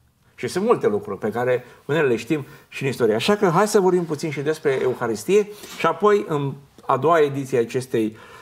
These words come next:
uh, uh, emisiuni, uh, partea a doua, vom discuta despre celelalte subiecte.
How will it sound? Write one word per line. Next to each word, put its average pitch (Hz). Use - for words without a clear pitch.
uh, -
uh, 113
emisiuni, 107
uh, 110
partea 135
a 110
doua, 151
vom 123
discuta 117
despre 107
celelalte 110
subiecte. -